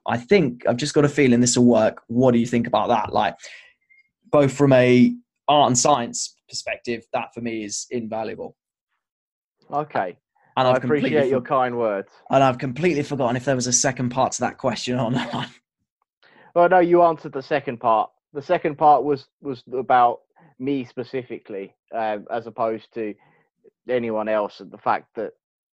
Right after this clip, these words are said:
Speaker 2: I was just someone who showed up to help.
Speaker 1: <laughs> I mean, it
Speaker 2: Glad you had answered that.
Speaker 1: Showing up to help, def-, well, definitely in itself, you know, helps. Like,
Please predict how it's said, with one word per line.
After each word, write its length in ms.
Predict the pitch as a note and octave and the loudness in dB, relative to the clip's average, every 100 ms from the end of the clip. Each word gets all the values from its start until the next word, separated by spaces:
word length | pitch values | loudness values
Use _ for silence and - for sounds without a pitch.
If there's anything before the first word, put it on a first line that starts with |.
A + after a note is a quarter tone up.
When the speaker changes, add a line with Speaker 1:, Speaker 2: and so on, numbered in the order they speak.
| - | -6
Speaker 2:
I 60 | G#2 | -6
was 120 | G#2 | -10
just 180 | A2 - | -14 -14
someone 200 | A2 A2 | -14 -12
who 60 | G#2 | -12
showed 260 | - G#2+ | -8 -6
up 140 | G#2 - | -8 -10
to 80 | G2 | -8
help. 320 | G2+ F#2 - _ - | -8 -8 -12 _ -20
Speaker 1:
<laughs> 180 | - G3 | -6 -4
I 920 | - F3+ - D#3 - - - - B2 | -2 -2 0 -2 -4 -12 -20 -6 -2
mean, 300 | B2+ B2 - | 0 -2 -4
it 80 | - | -2
Speaker 2:
Glad 260 | C#3 C#3 C#3 | 0 0 -2
you 80 | |
had 240 | C#3+ C#3+ C3+ | -4 -4 -2
answered 300 | A#2+ - G#2 - | -4 -4 -16 -10
that. 220 | F#2 F2+ - | -8 -8 -12
Speaker 1:
Showing 380 | - - D#3+ D3+ | -14 2 2 4
up 100 | C#3 A#2+ | 0 -2
to 100 | B2 | 0
help, 260 | A#2+ A#2+ | 0 0
def-, 260 | - A#2 - | -2 -4 -4
well, 340 | C3 A2+ - - | -4 -4 -6 -8
definitely 320 | A#2 A#2 G#2+ | -8 -8 -10
in 60 | A2 | -10
itself, 420 | - A#2 G#2+ - | -6 -4 -6 -8
you 160 | A2+ A#2 | -8 -6
know, 100 | F#2 - | -8 -14
helps. 240 | - - - | -18 -16 -8
Like, 200 | G2+ | -8